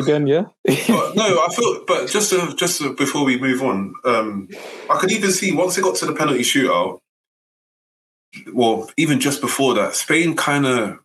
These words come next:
Speaker 2: was still trying to create the chances, but once it got to the penalty shootout, and you could see, like, the huddles, you could see, like, the little team talks happening, I just, some of the Spain players, they already looked defeated, man.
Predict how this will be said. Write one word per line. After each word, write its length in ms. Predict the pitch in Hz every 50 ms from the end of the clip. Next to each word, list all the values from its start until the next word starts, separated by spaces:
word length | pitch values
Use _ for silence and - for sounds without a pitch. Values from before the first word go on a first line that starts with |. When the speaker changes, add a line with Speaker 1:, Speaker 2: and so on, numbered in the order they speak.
| _ _ _ _ _
Speaker 2:
was 120 | 117 110 -
still 240 | - 147 127 127 -
trying 280 | - - 131 117 120
to 60 | 117 -
create 180 | - 120 98
the 60 | 104
chances, 360 | 107 - 127 113 101 104 107 101
but 140 | 104 98
once 240 | 95 143 143 131 -
it 40 | -
got 140 | 127 117 -
to 80 | -
the 60 | 107 98
penalty 260 | - 107 104 - -
shootout, 400 | - - 113 95 90 82 - - -
and 120 | 104 101
you 80 | 104 101
could 120 | - 107 101
see, 260 | - - 123 113 104
like, 420 | 101 98 92 90 - - - - -
the 80 | -
huddles, 640 | - - 123 117 - 104 98 95 92 90 - - - 98
you 100 | 98 95
could 120 | 101 98
see, 180 | 92 - 110 104
like, 160 | 92 90 92
the 80 | 95
little 200 | 104 113 123 147 160
team 260 | - - 107 101 98
talks 300 | 101 - 98 92 - -
happening, 500 | - - 143 - 92 - 95 92 90 - - - - - - - - - - - - _ _ _ -
I 100 | 117 123
just, 220 | - - - - - - - - - - -
some 220 | - - - 135
of 60 | 123 120
the 60 | -
Spain 280 | - - 127 113 107
players, 300 | 98 110 107 95 92 92
they 100 | 107 113
already 220 | 117 117 110 101 101
looked 200 | 101 107 95 -
defeated, 420 | 101 92 - 117 120 107 95 - 90
man. 280 | 92 90 95 - -